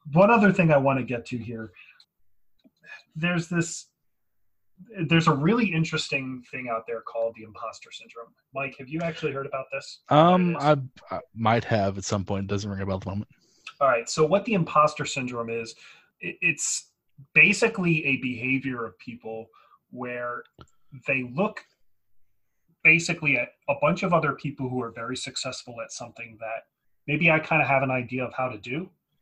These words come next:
Speaker 1: but I look at how successful they are, and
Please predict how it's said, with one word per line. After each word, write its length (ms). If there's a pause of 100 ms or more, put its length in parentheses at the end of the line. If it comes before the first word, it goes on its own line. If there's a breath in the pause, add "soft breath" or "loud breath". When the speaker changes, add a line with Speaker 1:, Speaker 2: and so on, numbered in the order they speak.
(380)
Speaker 1:
but 120
I 100
look 180
at 80
how 140
successful 640
they 160
are, 340 (220)
and 500